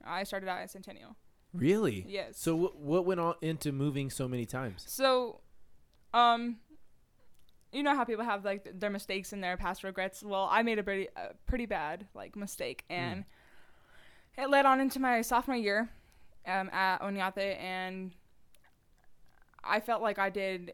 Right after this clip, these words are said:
Speaker 1: as much as I can to get back over it, but
Speaker 2: Mm-hmm.
Speaker 1: people weren't. So I decided to make that move for myself.
Speaker 2: Okay.
Speaker 1: And I thought I was going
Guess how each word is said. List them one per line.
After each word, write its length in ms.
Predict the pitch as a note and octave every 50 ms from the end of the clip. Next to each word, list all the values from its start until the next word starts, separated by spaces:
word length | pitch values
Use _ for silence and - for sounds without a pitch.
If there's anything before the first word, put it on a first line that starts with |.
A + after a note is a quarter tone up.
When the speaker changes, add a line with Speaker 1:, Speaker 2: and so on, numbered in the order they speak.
| -
Speaker 1:
as 140 | - F#3+ F#3
much 160 | F#3+ F#3+ F#3 -
as 60 | F#3+
I 100 | G3 F3+
can 460 | F#3 - G#3 F#3+ F#3+ G3 G3+ G#3 G#3+ G#3 G#3+ - - -
to 160 | - A#3 G#3+
get 240 | F#3+ G3+ G3 F#3 F#3
back 260 | G3 G3 F#3+ F#3+ F#3 - G3+ - - -
over 340 | A3+ A3+ A#3 A3 A#3 B3 B3
it, 200 | A#3+ - - F#3+ F#3
but 280 | - G3 F#3+ F3+ - - - - C3
Speaker 2:
Mm-hmm. 120 | A#2 A#2
Speaker 1:
people 260 | G#3+ G3 G3 F#3+ F#3
weren't. 460 | F#3 F3+ F3+ F3 D#3+ D3 - - - - - - -
So 540 | - - - - F#3+ F3+ F3+ F3+ F3+ E3+ -
I 320 | - F3 F3 F3+ F3+ F3+ F3+ F3+
decided 340 | F#3 - G3 F3+ F#3 F#3 F3+
to 80 | -
make 180 | F#3+ F#3 F#3 -
that 120 | F#3 F#3
move 180 | F#3 F#3 F3+ F3+
for 80 | F#3 F3+
myself. 460 | D#3+ F3 F3+ - A#3 A3 - G#3+ - - _ _ - - A2+
Speaker 2:
Okay. 280 | G#2 - G2 A2 C3+ - - -
Speaker 1:
And 260 | - F3+ G3 G3 F#3+ F#3
I 140 | - -
thought 280 | G#3+ - A#3+ A#3+ B3 -
I 40 | A#3+ B3
was 120 | A#3+ G#3
going 320 | A3 G#3+ G#3 G#3 G#3+ G#3+